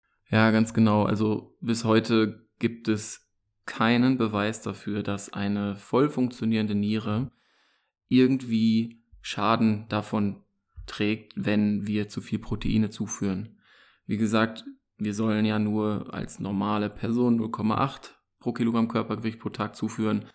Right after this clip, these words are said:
SportlerInnen können bis zu zwei gehen. Darüber hinaus ist es so, dass es keine positiven Effekte oder keine additiven Effekte mehr hat.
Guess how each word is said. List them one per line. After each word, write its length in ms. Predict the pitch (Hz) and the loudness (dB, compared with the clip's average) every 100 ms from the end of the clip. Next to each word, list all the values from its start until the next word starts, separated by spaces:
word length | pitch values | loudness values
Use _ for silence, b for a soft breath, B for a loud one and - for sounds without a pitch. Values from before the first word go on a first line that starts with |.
| B B B B | B B B B
SportlerInnen 760 | - - 104 107 101 98 107 104 | -12 -2 0 0 0 2 2 0
können 300 | 101 101 101 | 0 0 0
bis 180 | 101 | -4
zu 120 | - 101 | -8 -8
zwei 400 | - 104 104 107 | -4 -2 2 2
gehen. 460 | 101 104 104 107 B B B | 2 2 2 -2 B B B
Darüber 360 | 110 110 113 110 | 0 2 2 2
hinaus 680 | 104 110 117 127 147 156 - | 2 4 6 4 2 -2 -4
ist 260 | 117 113 - | -2 -2 -2
es 140 | 107 | -2
so, 180 | 110 107 | 2 2
dass 240 | 110 107 107 | 2 -2 -4
es 140 | - | -6
keine 640 | - 120 120 113 107 117 - _ _ | -2 2 4 4 2 -2 -12 _ _
positiven 680 | - 120 113 110 - 110 110 | 0 2 2 0 0 2 2
Effekte 540 | 107 - 113 - 113 | 0 0 -2 0 2
oder 180 | - 104 | 2 0
keine 520 | 104 113 107 107 104 - | -2 -2 0 0 -4 -8
additiven 560 | - 110 117 120 107 104 | -2 0 0 0 0 0
Effekte 380 | 98 101 - 104 | -2 -6 -4 -2
mehr 200 | 107 104 | -2 -4
hat. 280 | - - | -8 -16